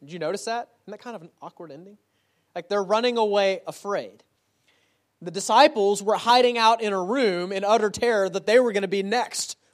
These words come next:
on the crucifixion list. And yet, fifty days later, in the book of Acts, we see them boldly standing in public before the Jewish authorities, insisting that Jesus is alive and that he is the King of Kings and the Lord of Lords,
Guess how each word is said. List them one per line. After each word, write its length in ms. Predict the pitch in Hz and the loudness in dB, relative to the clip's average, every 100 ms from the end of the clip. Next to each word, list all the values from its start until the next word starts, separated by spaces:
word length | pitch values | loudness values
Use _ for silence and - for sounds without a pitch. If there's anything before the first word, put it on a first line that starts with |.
| _ _ 190 | _ _ -6
on 140 | 196 | -4
the 60 | 196 | -4
crucifixion 760 | 240 226 208 247 233 - 127 | -4 -4 -4 -6 -6 -8 -14
list. 400 | 120 - - - _ _ _ _ _ _ _ _ _ _ | -18 -16 -14 -14 _ _ _ _ _ _ _ _ _ _
And 140 | 196 214 | -8 6
yet, 280 | 262 - - | 6 6 -2
fifty 280 | 311 302 | -2 0
days 280 | 294 277 226 | 8 8 6
later, 560 | 220 269 262 180 220 - _ _ _ - | 2 2 4 0 -4 -8 _ _ _ -8
in 120 | 214 | -6
the 60 | 214 | -2
book 200 | 302 - | 0 2
of 80 | |
Acts, 280 | 262 277 - | 4 4 2
we 120 | 247 | -6
see 220 | 233 269 233 | -6 -4 -2
them 180 | 226 | -2
boldly 480 | 180 214 254 277 294 | 0 2 2 2 -4
standing 500 | - - 262 254 240 | -6 -2 -2 0 -2
in 260 | 220 302 311 | 0 -2 -2
public 640 | 247 302 226 185 226 - - - | 0 0 2 0 0 -4 -20 -8
before 320 | 196 - 277 | -8 0 2
the 80 | 233 | 2
Jewish 340 | 180 254 302 285 | -2 -2 -2 -2
authorities, 480 | - 277 254 233 - - - | 2 6 6 4 -6 -18 -8
insisting 720 | 220 208 - 339 - 226 220 | -6 -6 -4 -4 -4 -8 -4
that 120 | 220 | -6
Jesus 520 | 175 185 311 285 320 254 | -4 -2 0 0 -2 0
is 200 | 233 226 | 2 2
alive 560 | 196 269 240 214 208 | 2 2 2 2 2
and 100 | 208 | -2
that 120 | 214 | -4
he 240 | 214 294 285 | -2 -2 0
is 200 | 220 185 | 0 -2
the 80 | 202 | -8
King 400 | - 277 277 262 | -4 -4 -4 -6
of 160 | 214 | -8
Kings 400 | - 247 220 190 | -4 -4 -4 -6
and 160 | 240 208 | -6 -2
the 80 | 202 | 2
Lord 220 | 240 254 | 4 4
of 100 | 202 | 4
Lords, 260 | 220 220 | 2 2